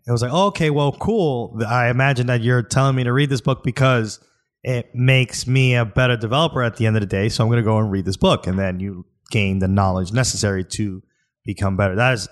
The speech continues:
I feel like, actionable because you can, you know,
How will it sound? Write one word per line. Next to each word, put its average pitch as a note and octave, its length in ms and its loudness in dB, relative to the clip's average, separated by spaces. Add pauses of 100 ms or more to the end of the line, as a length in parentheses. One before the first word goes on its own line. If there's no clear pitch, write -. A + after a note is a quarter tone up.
I A#2 160 4
feel A2+ 240 0
like, F#2+ 320 -6
actionable F#2+ 560 -6
because G2 400 -8 (480)
you G#2+ 140 -2
can, F#2 300 -6 (500)
you G#2 120 -6
know, F#2 300 -8